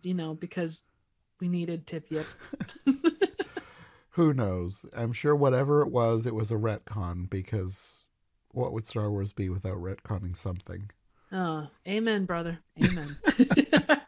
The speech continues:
Speaker 1: I wanna see someone roast a tip yip off the back of the Falcon, you know, just like, like burning, burning the hell out of it in the, in the thrusters.
Speaker 2: That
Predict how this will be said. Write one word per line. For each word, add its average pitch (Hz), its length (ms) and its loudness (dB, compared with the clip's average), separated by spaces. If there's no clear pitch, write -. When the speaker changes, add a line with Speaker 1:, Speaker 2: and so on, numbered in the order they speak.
Speaker 1:
I 196 360 2
wanna 403 220 8
see 339 180 6
someone 277 400 4
roast 226 260 6
a 226 60 -2
tip 226 240 2
yip 214 160 4
off 196 220 2
the 202 80 -4
back 190 260 -2
of 190 80 -8
the 175 60 -6
Falcon, 175 540 0
you 180 80 -10
know, 160 140 -4
just 175 240 -6
like, 175 240 0
like 175 260 -2
burning, 202 500 6
burning 208 400 2
the 165 100 -6
hell 190 260 0
out 170 160 0
of 165 120 -6
it 160 160 -4
in 165 200 -6
the, 160 200 -6
in 160 140 -8
the 156 60 -8
thrusters. 151 680 -10
Speaker 2:
That 135 300 0